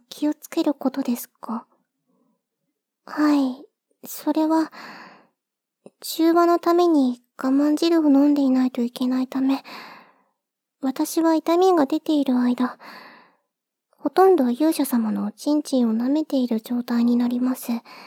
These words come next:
なので、我慢汁を出す過程でもし射精されてしまうと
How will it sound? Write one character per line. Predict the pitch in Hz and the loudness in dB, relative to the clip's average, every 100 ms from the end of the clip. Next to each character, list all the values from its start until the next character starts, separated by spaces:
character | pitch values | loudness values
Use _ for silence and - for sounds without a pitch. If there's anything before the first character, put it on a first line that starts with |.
| - _ _ _ _ _ | -20 _ _ _ _ _
な | 285 285 | -2 0
の | 294 269 | 2 0
で、 | 254 240 - - _ _ _ _ _ _ _ - - | 0 -2 -6 -20 _ _ _ _ _ _ _ -20 -2
我 | 247 | 2
慢 | 269 320 330 | 2 2 2
汁 | 359 349 | 2 4
を | 302 | 4
出 | 285 | 2
す | 294 | -2
過 | - 254 | -6 -8
程 | - 247 | -6 -6
で | 262 | -2
も | 254 294 | -2 -2
し | - | -4
射 | 254 240 | -10 -10
精 | - 277 | -6 -6
さ | 277 294 | -4 -6
れ | 294 | -6
て | 285 294 | -4 -8
し | - 294 | -6 -2
ま | 294 294 | 0 0
う | 294 | -4
と | - 277 262 | -6 -6 -6